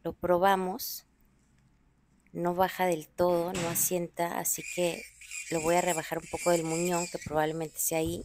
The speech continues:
y también en el gancho. A veces hay que estar ajustando el removible y haciendo pruebas hasta que quede en boca. En otras ocasiones también queda la primera como guante y eso es muy bonito.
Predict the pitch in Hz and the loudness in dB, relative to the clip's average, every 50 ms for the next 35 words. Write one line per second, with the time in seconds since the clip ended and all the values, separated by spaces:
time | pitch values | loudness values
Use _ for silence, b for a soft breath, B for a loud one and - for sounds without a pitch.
0 | - - - 170 - - 156 165 165 160 165 165 165 - - 160 156 147 143 147 | -14 -14 -16 -16 -6 -4 -4 -4 -2 -4 -4 -4 -4 -4 -6 -8 -8 -4 -4 -4
1 | 143 143 147 - - - - - - - - - - - - 165 - - - - | -4 -4 -6 -10 -12 -14 -14 -16 -20 -20 -20 -20 -20 -20 -20 -20 -20 -20 -20 -20
2 | - _ - - _ _ _ _ _ - 160 170 180 190 214 214 214 214 208 - | -20 _ -20 -20 _ _ _ _ _ -4 -2 0 2 2 2 4 4 2 2 2
3 | - 208 202 190 175 - - - - - 185 190 185 180 175 - - 180 180 185 | 2 4 4 4 2 0 -4 -4 0 2 2 2 2 2 -2 -2 0 0 2 2
4 | 185 185 175 175 170 165 165 170 165 175 180 175 170 180 180 196 196 175 151 - | 2 2 2 2 2 2 0 0 2 2 2 2 2 2 0 2 2 0 -2 -2
5 | 165 165 170 170 165 _ - 175 175 165 160 170 180 254 - - - b b b | -4 -4 -4 -4 -6 _ 0 0 0 2 2 2 0 0 -2 -10 -12 b b b
6 | b b b b b 156 - - - 156 - - 160 151 _ - - 165 165 165 | b b b b b -4 -4 -4 -4 -8 -8 -6 -8 -10 _ 0 2 2 2 2
7 | 165 165 156 165 170 165 _ - - - _ _ _ _ _ _ _ 160 170 180 | 0 -2 0 0 0 0 _ -16 -20 -20 _ _ _ _ _ _ _ -2 0 0
8 | 180 - 196 202 - 226 - - 190 - - 185 185 202 226 - - 175 160 160 | 0 0 0 -2 -2 0 0 2 2 2 2 2 0 0 -2 -2 -4 -4 -4 -4
9 | 165 165 _ - 175 170 175 170 165 151 - - 151 151 156 156 160 165 - - | -4 -6 _ 2 4 4 4 4 2 0 -2 -6 -8 -4 -4 -2 -2 -2 -2 -4
10 | 151 151 147 147 143 143 151 151 156 - - 214 208 180 151 143 - 165 147 151 | -8 -6 -4 -4 -2 0 -2 -2 -2 -4 -6 -4 -2 -2 -4 -4 -6 -10 -10 -8
11 | 151 151 151 143 143 147 143 139 131 - _ _ - | -8 -8 -8 -6 -6 -8 -8 -8 -10 -12 _ _ -20